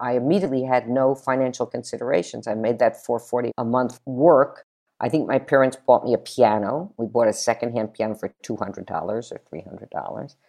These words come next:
As a gift, they gave it to me in my one-bedroom apartment. I painted my apartment myself with my then boyfriend. I made it work. We went to Mardi Gras. We drove down in my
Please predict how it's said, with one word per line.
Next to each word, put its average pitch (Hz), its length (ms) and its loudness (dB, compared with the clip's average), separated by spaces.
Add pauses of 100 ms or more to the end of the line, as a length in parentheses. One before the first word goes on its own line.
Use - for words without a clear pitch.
(220)
As - 120 -6
a 120 80 -6
gift, 110 320 -2
they 107 100 -2
gave 101 220 -6
it - 80 -12
to - 100 -12
me 110 80 -4
in 107 140 -4
my 95 140 -4
one-bedroom 104 720 -2
apartment. 113 640 -10 (340)
I 113 60 -6
painted 107 420 -4
my 110 100 -2
apartment 104 480 -6
myself 95 420 -6
with - 140 -10
my 90 160 -8 (100)
then 110 220 -4
boyfriend. 98 640 -6 (440)
I 135 100 0
made 156 220 6
it 185 120 4
work. 202 380 4
We 131 100 -2
went 123 200 2
to 113 100 -6
Mardi 127 320 6
Gras. 131 320 4
We 123 120 0
drove 120 320 0
down 120 280 2
in 117 80 0
my 110 220 0